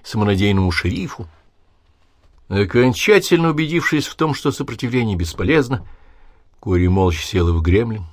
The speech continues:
завела двигатель и выехала на дорогу, почти ничего не видя от злости и обиды. Она чуть не плакала. Такому унижению ненавистный шериф еще никогда не подвергал ее.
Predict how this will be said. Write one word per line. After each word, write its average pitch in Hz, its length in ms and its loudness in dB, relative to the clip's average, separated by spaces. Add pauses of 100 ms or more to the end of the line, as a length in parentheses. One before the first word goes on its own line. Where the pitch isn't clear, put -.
(200)
завела 80 280 -2
двигатель 95 520 -6 (560)
и 107 160 0
выехала 101 680 2
на 95 80 0
дорогу, 90 360 2
почти 90 280 -6
ничего 87 300 -2
не 85 140 2
видя 95 240 0
от 85 80 0
злости 85 480 -2
и - 20 -2
обиды. 90 280 -6 (880)
Она 247 200 0
чуть 98 280 -4
не 92 100 0
плакала. 82 400 0 (720)
Такому 185 680 6
унижению 165 760 4
ненавистный 135 680 2
шериф 135 320 0
еще - 220 -4
никогда 123 340 -2
не 120 100 -2
подвергал 98 520 0
ее. 85 160 2